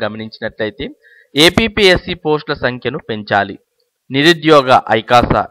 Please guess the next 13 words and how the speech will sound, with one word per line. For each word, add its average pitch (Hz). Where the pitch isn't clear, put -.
డిమాండ్, 110
గ్రంథాలయ 170
సంఘం 147
భవనం 123
పైకెక్కి 120
నిరసన 139
తెలిపిన 123
నిరుద్యోగులు. 104
ఏపీపీఎస్సీ 208
చరిత్రలోనే 156
అతి 127
తక్కువ 170
పోస్టులతో 139